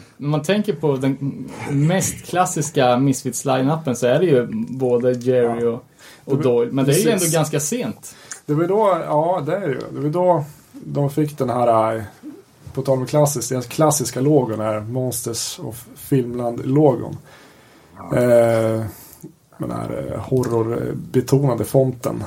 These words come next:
Speaker 1: Ja, precis. Som är, eh, rakt snodd från en,
Speaker 2: Ja, det, det är
Speaker 1: en skräcktidning.
Speaker 2: Ja, men det är Famous Monsters of Filmland, heter inte det? Alltså,
Speaker 1: Ja,
Speaker 2: den
Speaker 1: tidningen
Speaker 2: liksom,
Speaker 1: heter det,
Speaker 2: ja,
Speaker 1: ja.
Speaker 2: precis. Eh, ja.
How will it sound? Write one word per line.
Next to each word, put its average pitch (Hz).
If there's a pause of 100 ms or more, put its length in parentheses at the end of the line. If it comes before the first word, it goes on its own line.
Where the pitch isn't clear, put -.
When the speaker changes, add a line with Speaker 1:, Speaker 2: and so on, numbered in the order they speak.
Speaker 1:
Ja, 127
precis. 143
Som 139
är, 120 (400)
eh, 135
rakt - (120)
snodd 127
från 120
en, 110
Speaker 2:
Ja, 139
det, 151
det 143
är 151
Speaker 1:
en 123
skräcktidning. -
Speaker 2:
Ja, 160
men 175
det 143
är -
Famous 139
Monsters 131
of 113
Filmland, 113
heter 139
inte 107
det? - (220)
Alltså, 123
Speaker 1:
Ja, 147
Speaker 2:
den 160
Speaker 1:
tidningen 190
Speaker 2:
liksom, 147
Speaker 1:
heter 127
det, 127
Speaker 2:
ja, 135
Speaker 1:
ja. 127
Speaker 2:
precis. -
Eh, - (380)
ja. 127